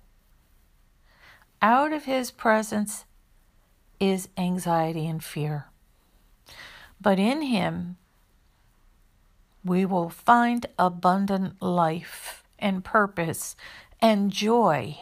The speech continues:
Who doesn't want abundant life, <laughs> purpose, and joy? I want to get me some of that, don't you?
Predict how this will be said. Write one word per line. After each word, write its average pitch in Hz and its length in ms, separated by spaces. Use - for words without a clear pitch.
Who 302 160
doesn't 240 460
want 196 480
abundant 175 680
life, 170 500
<laughs> - 160
purpose, - 720
and 147 180
joy? 170 640
I 349 220
want 175 220
to 160 40
get 165 220
me 220 240
some 170 320
of 156 60
that, 151 260
don't 196 320
you? 262 320